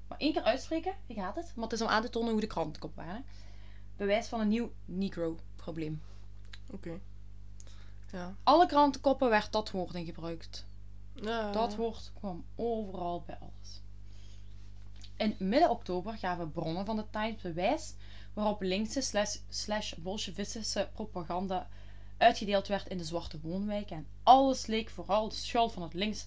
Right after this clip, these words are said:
Speaker 1: denken en de zwarte te zijn. Het was altijd de linkse
Speaker 2: <clears throat>
Speaker 1: gedachtenis
Speaker 2: Ja.
Speaker 1: was niet goed, de zwarte waren niet goed en het is hun schuld, alles.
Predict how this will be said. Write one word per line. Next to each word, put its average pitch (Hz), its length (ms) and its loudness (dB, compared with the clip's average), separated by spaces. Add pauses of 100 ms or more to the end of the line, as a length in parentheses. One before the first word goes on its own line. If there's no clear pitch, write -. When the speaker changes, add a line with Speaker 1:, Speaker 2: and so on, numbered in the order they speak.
Speaker 1:
denken 180 420 4
en 185 220 0
de 151 80 -6
zwarte - 480 -4
te - 100 -10
zijn. - 260 -8 (280)
Het - 80 -10
was - 220 -6
altijd 262 500 8 (120)
de 160 120 -8
linkse 254 800 2
Speaker 2:
<clears throat> 247 220 -2
Speaker 1:
gedachtenis 196 680 2
Speaker 2:
Ja. - 60 -6
Speaker 1:
was 190 220 -4
niet 185 120 -2
goed, 208 180 -2 (400)
de 165 60 -10
zwarte 214 420 6
waren 190 260 4
niet 170 120 -4
goed 196 140 0
en 165 120 -2
het 151 100 -8
is - 180 -8
hun 175 400 2
schuld, - 400 -10
alles. - 380 -2